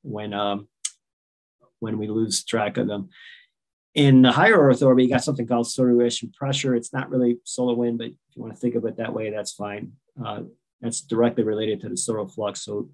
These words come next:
we just don't know that well either enough. Obviously, the, the, the shape matters, right? So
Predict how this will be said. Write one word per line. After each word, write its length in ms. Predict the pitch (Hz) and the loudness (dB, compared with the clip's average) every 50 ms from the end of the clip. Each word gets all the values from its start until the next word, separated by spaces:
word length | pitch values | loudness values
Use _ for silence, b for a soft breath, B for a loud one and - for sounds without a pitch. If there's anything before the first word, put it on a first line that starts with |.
| _ - | _ -14
we 80 | - | -12
just 200 | - 113 - - | -10 -10 -10 -10
don't 160 | 110 110 104 | -8 -8 -8
know 100 | 104 104 | -6 -6
that 260 | 98 104 104 113 - 196 | -6 -6 -6 -8 -8 -10
well 240 | - 104 101 104 104 | -10 -8 -8 -8 -8
either 260 | 104 107 104 101 101 | -10 -10 -12 -12 -12
enough. 280 | 104 110 107 104 98 - _ _ _ _ _ _ _ _ _ _ _ - | -12 -10 -10 -10 -10 -12 _ _ _ _ _ _ _ _ _ _ _ 2
Obviously, 400 | 175 185 190 185 143 170 175 160 | 4 6 6 6 8 8 8 8
the, 220 | 139 139 135 - - | 8 6 2 -2 -2
the, 180 | 131 135 131 127 | 0 0 0 2
the 100 | - - | 0 0
shape 320 | - - 175 165 147 135 | 0 4 4 2 2 2
matters, 400 | 131 127 117 107 - - - - | 2 0 0 0 -2 -6 -8 -4
right? 260 | 117 113 117 - - | -2 -2 -2 -4 -6
So 460 | - - 135 127 127 120 123 - - | -4 2 4 6 6 6 6 4 0